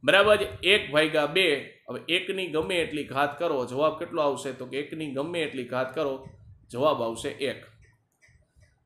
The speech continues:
હવે એક ભાગ્યા બે એટલે શેષ કેટલી મળશે? એક. કારણ કે અંશ નાનો છે એટલે શેષ તમને ડાયરેક્ટ મળી ગયો એક.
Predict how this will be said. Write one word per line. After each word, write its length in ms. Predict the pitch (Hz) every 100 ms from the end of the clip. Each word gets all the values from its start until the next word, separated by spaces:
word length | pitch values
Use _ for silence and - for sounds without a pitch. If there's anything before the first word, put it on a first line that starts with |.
| -
હવે 200 | - 165
એક 180 | 202 156
ભાગ્યા 320 | 165 165 165
બે 120 | 185
એટલે 260 | 170 143 131
શેષ 320 | - 175 170
કેટલી 260 | 139 175 165
મળશે? 360 | 139 131 139 156 - _
એક. 180 | 160 156 156 - _
કારણ 140 | 143 143
કે 120 | -
અંશ 340 | - 175 175
નાનો 340 | 160 175 180 147
છે 100 | 139
એટલે 180 | 120 113
શેષ 240 | 165 165 -
તમને 220 | 139 131
ડાયરેક્ટ 320 | 135 147 135
મળી 160 | 117 110
ગયો 140 | 120
એક. 220 | - 143